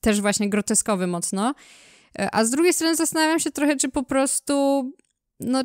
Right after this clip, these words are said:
taka w-, wersja Barona, czy ona by w ogóle pasowała do, jakby klimatem, tonem do wers-, całego jakby filmu Villeneuve'a. Mam wrażenie, że nie, że trochę by to tak, e, odstawało od całości i że może, może jednak to była dobra decyzja, żeby,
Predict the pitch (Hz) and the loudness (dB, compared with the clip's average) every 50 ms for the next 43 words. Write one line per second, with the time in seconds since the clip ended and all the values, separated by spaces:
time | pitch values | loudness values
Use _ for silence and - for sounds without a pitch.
0 | 262 _ - 269 262 - 277 262 247 240 220 214 214 202 208 202 196 202 202 214 | -4 _ -4 -4 -2 0 0 0 0 -2 -4 -4 -4 -4 -4 -6 -8 -8 -2 2
1 | 233 240 247 247 - - - 254 233 226 226 226 226 214 - 220 208 226 226 220 | 2 2 4 4 2 2 2 2 2 2 4 2 2 2 0 -2 0 2 2 4
2 | 226 226 226 233 233 233 226 - 226 226 233 226 226 220 214 214 226 226 - - | 4 2 2 2 0 0 0 -2 -2 0 0 0 0 0 0 2 0 0 0 0
3 | 214 - - 202 185 180 175 185 202 208 208 208 208 196 190 185 202 202 202 196 | 0 0 0 0 2 2 2 4 4 4 4 2 2 0 -2 -2 0 2 2 2
4 | 196 202 196 196 196 - - - 208 208 202 196 180 208 - - - 214 202 196 | 2 2 2 0 -2 -8 -14 -14 -4 -2 -2 0 0 -2 -4 -2 0 2 2 2
5 | 190 196 - 214 208 208 - - 196 190 190 185 185 190 190 185 175 180 180 180 | 2 2 0 0 -2 0 0 0 0 0 0 0 0 0 -2 -4 -2 0 2 2
6 | 180 180 180 180 175 185 - - 185 185 175 196 190 180 - - - 180 185 175 | 4 2 2 0 0 -4 -6 -8 -8 -6 -2 -2 0 0 0 0 0 -2 -6 -8
7 | 190 190 - 208 196 190 185 175 185 185 185 180 180 185 - - 220 202 190 180 | -6 -4 -2 0 2 2 0 0 0 -2 -2 -2 -2 -4 -2 0 2 2 2 2
8 | 175 175 180 175 175 180 196 190 190 185 185 180 175 165 170 185 202 220 - - | 2 0 0 -2 -2 -2 -2 -2 0 0 -2 -2 -2 0 0 0 0 0 -4 -12
9 | - - - - _ - 226 254 269 320 302 277 277 269 254 240 233 226 208 190 | -20 -20 -20 -20 _ 0 2 2 4 4 4 6 6 4 4 4 4 2 2 2
10 | 196 190 - 226 220 240 220 220 226 - 233 220 - 226 214 - - - - 190 | 2 0 0 0 0 2 2 0 0 2 0 2 2 0 -2 -2 -6 -8 -4 -2
11 | 214 131 208 - - - - 226 214 226 208 196 196 190 180 190 190 - - - | -2 -2 0 0 0 0 0 2 4 4 4 6 4 4 4 2 0 -2 -2 0
12 | 208 196 202 208 214 - - - - 233 233 208 208 208 196 208 208 202 208 208 | 0 2 2 2 0 -2 -4 -4 -2 -2 -2 0 -2 -2 -2 -2 -2 0 0 0
13 | 208 202 202 208 202 202 196 196 196 196 196 190 - - 202 208 208 214 220 208 | -2 0 0 0 2 2 2 2 2 0 0 -2 -4 -2 0 0 2 2 2 2
14 | 208 202 208 202 - - 214 196 202 196 190 202 196 180 180 180 170 180 175 - | 2 0 0 -2 -2 -4 -6 -2 -2 -2 0 0 2 2 0 0 0 0 -2 0
15 | - 190 175 180 175 175 170 175 175 175 180 185 185 180 | -2 -2 0 0 0 0 0 -2 -2 0 0 0 0 0